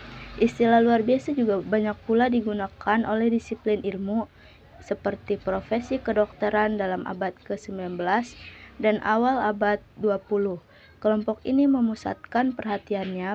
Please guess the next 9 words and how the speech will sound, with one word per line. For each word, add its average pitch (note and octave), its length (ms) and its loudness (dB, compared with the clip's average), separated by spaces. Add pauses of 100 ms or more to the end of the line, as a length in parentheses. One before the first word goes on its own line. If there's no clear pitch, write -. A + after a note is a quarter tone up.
pada A#3 240 -2
ciri-ciri A3+ 880 -2 (320)
yang G#3+ 240 0
unik A3 560 2
atau G#3+ 320 -2
kondisi G#3+ 560 -4
dari A3 320 0
anak A3 320 -6
tersebut. G3+ 640 0